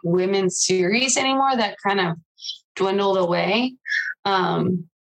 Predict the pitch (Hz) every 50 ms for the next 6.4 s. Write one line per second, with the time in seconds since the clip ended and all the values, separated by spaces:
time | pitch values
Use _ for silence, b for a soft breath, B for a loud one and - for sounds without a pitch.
0 | _ _ - 208 220 214 220 220 214 190 - - 196 196 208 214 226 208 - 190
1 | 190 175 180 175 165 - _ _ _ _ _ _ _ _ - 202 196 185 175 170
2 | 170 156 175 196 208 208 214 214 208 208 196 196 190 190 185 175 175 185 190 185
3 | - - 214 208 208 180 - 185 190 196 202 190 180 170 170 175 - - 180 170
4 | 175 - 190 185 185 185 185 180 175 175 170 165 180 202 208 208 196 180 - 180
5 | 170 175 165 - - 208 196 196 196 190 185 185 190 190 190 190 180 180 - -
6 | 208 190 175 165 160 160 165 160